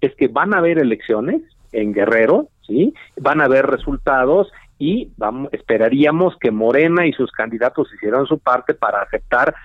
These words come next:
los resultados, sean a favor o sea en contra. Eso también está en veremos, porque todo esto va a traer seguramente repercusiones, eh, en Guerrero, ya no solamente a nivel nacional, sino en Guerrero, hacia cómo ven,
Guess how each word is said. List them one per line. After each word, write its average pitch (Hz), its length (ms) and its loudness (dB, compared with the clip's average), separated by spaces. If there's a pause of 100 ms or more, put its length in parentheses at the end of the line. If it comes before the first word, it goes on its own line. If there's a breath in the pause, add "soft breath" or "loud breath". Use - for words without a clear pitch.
(220 loud breath)
los 147 180 2
resultados, 151 800 0 (160)
sean 156 380 0
a 110 80 -2
favor 139 560 2 (420 soft breath)
o 101 80 -10
sea 120 240 0
en 127 140 -2
contra. 110 460 -2
Eso 139 160 -2
también 117 360 -4
está 110 220 -6
en 107 140 -2
veremos, 165 440 2
porque 135 220 -2
todo 170 260 2
esto 160 240 0
va 131 120 0
a 131 60 -4
traer 139 280 0
seguramente 127 560 -4
repercusiones, 131 1000 -2 (420 loud breath)
eh, 113 240 -6
en 139 220 4
Guerrero, 151 480 2
ya 123 180 -2
no 131 200 -2
solamente 127 560 -4
a 113 40 0
nivel 120 240 -2
nacional, 185 360 -2
sino 139 160 -2
en 156 100 -2
Guerrero, 147 580 2 (320)
hacia 160 560 0
cómo 147 360 -2
ven, 156 440 0